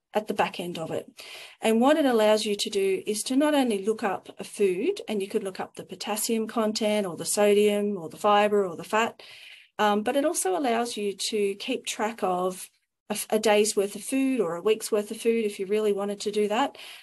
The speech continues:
Um, and then you can actually send that food record through to a dietitian, and they can have a look at the analysis and tell you whether they're, you're doing okay. Uh, but it also enables you to track just exactly how much sodium, for example, you might be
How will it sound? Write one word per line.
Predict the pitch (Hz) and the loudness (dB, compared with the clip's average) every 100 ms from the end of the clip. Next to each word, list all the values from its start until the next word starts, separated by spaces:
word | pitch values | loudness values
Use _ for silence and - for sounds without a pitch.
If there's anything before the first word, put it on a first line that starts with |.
| - | -4
Um, | 220 214 214 | 2 2 2
and | 233 | 0
then | 233 277 | 2 2
you | 339 | 2
can | 302 | -2
actually | 247 - - 214 | -6 -6 -2 0
send | 202 - 226 220 220 | 0 0 0 -2 -2
that | 208 - | -4 -6
food | - - 202 202 | -6 2 4 4
record | 190 208 196 185 | -2 -4 -4 -4
through | - 226 220 | -2 0 0
to | 220 | 0
a | |
dietitian, | 202 175 185 - 202 - 185 | -2 -2 -4 -2 -2 -2 -4
and | 185 | -4
they | 185 | -6
can | - 196 180 | -8 -8 -8
have | 180 214 202 | -8 -6 -4
a | |
look | 185 | -4
at | - | -4
the | 190 | -4
analysis | 185 185 185 185 185 - | -4 -2 -4 -4 -2 -2
and | 180 | -2
tell | - 190 | -4 -2
you | 185 185 | -2 -2
whether | 185 190 | -4 -6
they're, | 180 185 - - - - | -6 -6 -8 -20 -20 -8
you're | 190 | -2
doing | 196 190 185 | 0 0 -2
okay. | 190 - 208 208 208 - - - | -4 -4 -2 -2 -6 -10 -20 -10
Uh, | - 196 | -2 -2
but | 196 247 | 2 2
it | 269 | 4
also | 330 - | 2 2
enables | 339 254 220 214 202 | 4 2 2 0 0
you | 196 | -4
to | 202 208 | -4 -2
track | - 208 208 | -2 -2 -4
just | - 254 | -6 -4
exactly | 220 - - 285 254 233 | -4 -6 -6 -4 -2 0
how | 214 | 0
much | 208 - | -2 -2
sodium, | - 202 208 202 202 | 0 2 2 2 0
for | 196 | -6
example, | 185 165 190 202 | -2 -2 -2 -4
you | 190 190 | -2 -2
might | 190 - | -4 -6
be | - 160 - | -6 -8 -8